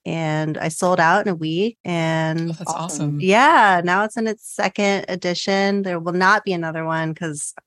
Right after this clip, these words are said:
Speaker 1: now it's just so old, and, you know, like, it just doesn't have the same potency to me anymore.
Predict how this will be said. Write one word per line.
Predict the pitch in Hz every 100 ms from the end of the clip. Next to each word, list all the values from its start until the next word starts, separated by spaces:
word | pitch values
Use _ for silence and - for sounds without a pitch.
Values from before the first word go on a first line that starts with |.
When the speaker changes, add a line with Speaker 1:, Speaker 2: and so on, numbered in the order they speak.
| -
Speaker 1:
now | 170 165
it's | - -
just | 170 -
so | - - -
old, | 156 160 160
and, | 156 156 160 _ -
you | 285
know, | 285 247 233
like, | 214 202 - -
it | 233
just | 254
doesn't | 240 - 202
have | 196
the | 190
same | 208 185
potency | 185 170 175 165 175 160
to | 180
me | 170 170 160
anymore. | 165 170 165 165 170 170 170